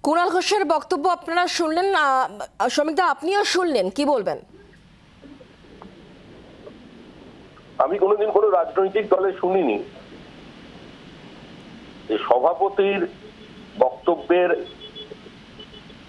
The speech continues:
Speaker 2: বাক্য গঠন নিয়ে সেই দলেরই সাধারণ সম্পাদক বা সরকারি মুখপাত্র তিনি এ ধরনের বক্তব্য রাখেন। আসলে প্রতিনিয়ত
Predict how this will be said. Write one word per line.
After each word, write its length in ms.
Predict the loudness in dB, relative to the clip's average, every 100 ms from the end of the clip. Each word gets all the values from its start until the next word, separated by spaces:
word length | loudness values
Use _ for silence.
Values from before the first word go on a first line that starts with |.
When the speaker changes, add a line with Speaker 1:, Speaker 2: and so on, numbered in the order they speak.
| -2
Speaker 2:
বাক্য 380 | 0 0 0 2
গঠন 400 | 4 4 2 0
নিয়ে 320 | 2 2 2 0 -8 -20 -18 -2
সেই 140 | 0
দলেরই 380 | 2 2 2 -2
সাধারণ 480 | 2 2 4 0 0 0
সম্পাদক 460 | 2 2 2 0 0
বা 100 | 2
সরকারি 360 | 2 2 0 -4
মুখপাত্র 600 | -6 -2 0 0 -2 -8 -8 -14 -20 -20 -20 -20 -20 -20 -20 -20 -20 -20 -20 -20 -20 -20 -8 -2
তিনি 260 | 2 2
এ 40 | 2
ধরনের 420 | 2 2 0 2
বক্তব্য 440 | 0 0 -2 2
রাখেন। 320 | 2 2 -4 -12 -16 -20 -20 -20 -20 -20 -20 -20 -20 -20 -20 -8 0
আসলে 420 | 2 2 2 2
প্রতিনিয়ত 840 | 0 -2 -2 -2 0 2 2 2